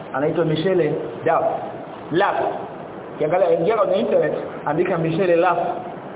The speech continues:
Ni Freemason mmoja, anaabudu shetani. Kabisa yuko wazi, wala, wala hafichi. Yeye ni devil worshiper. Hafichi,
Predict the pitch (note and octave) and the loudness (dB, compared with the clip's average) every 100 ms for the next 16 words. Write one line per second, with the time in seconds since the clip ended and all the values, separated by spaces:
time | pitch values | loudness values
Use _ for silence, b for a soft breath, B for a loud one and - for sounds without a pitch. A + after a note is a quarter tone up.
0 | - - - - - - D#3 D#3+ F3+ G3 | -14 -14 -14 -14 -12 -4 -4 0 2 2
1 | G3+ E3+ E3 E3 D#3 D3+ D3+ E3 D3+ D3 | 2 2 4 6 6 4 2 0 0 2
2 | D3 C3 - - - - - - - - | 2 0 -4 -6 -12 -14 -14 -14 -14 -6
3 | E3+ F3 C#4+ C4+ - G#3 A3 D3+ C#3+ D#3 | -2 2 2 2 2 2 2 2 2 2
4 | D3 F3 F3+ D#3+ E3 D#3+ - - - - | 0 0 -2 -2 -4 -6 -10 -12 -14 -14
5 | - - - - - - - - - D#3 | -14 -14 -14 -16 -16 -16 -14 -6 0 2
6 | D3+ C#3 C#3+ C#3+ - - - C#3 C#3 C#3+ | 4 2 0 -2 -6 -10 -8 -4 0 0
7 | C#3+ C#3+ D3+ D3 D3 B2 G#2 - - - | 2 4 4 2 0 -2 -4 -8 -12 -14
8 | - - - - - - - - E3 G3 | -14 -14 -14 -14 -14 -14 -14 -6 0 2
9 | B3+ C4 - | 2 0 0